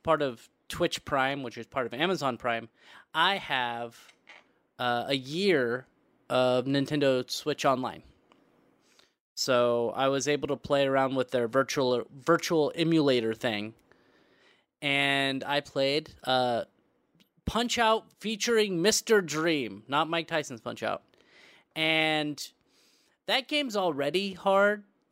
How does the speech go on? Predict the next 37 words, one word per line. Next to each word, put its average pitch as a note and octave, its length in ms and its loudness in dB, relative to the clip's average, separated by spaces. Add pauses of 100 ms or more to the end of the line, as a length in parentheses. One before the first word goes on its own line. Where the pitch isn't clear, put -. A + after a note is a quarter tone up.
(140)
Like, F3 180 -2
I'm, G3 220 0
I'm F#3+ 180 -4
pretty A#3+ 300 0
good. F#3+ 180 4
I E3 100 0
can F#3 160 -2
usually G#3 280 2
get G3 200 2
through, F3+ 280 2
like, D#3+ 200 2
the C#3 100 -4
first - 440 2 (280)
two F3 360 -2
and E3 100 -2
a D#3+ 60 0
half D3+ 260 0
circuits D#3 560 -4
with, C#3 160 -6
like, B2+ 180 -2
not C3 260 2
even, A#2+ 340 -4 (1040)
like, D#3+ 140 2
I'll F3 120 6
get E3 200 -2
hit, E3 280 0
but D#3 120 -4
I, C#3+ 140 2 (120)
but D3+ 100 2
I D3 60 6
won't C#3+ 240 -2
die. B2 300 -4 (340)
I C3 60 -2
won't C3+ 220 2
lose B2 360 2
or C#3 40 -2
anything. C3+ 400 -2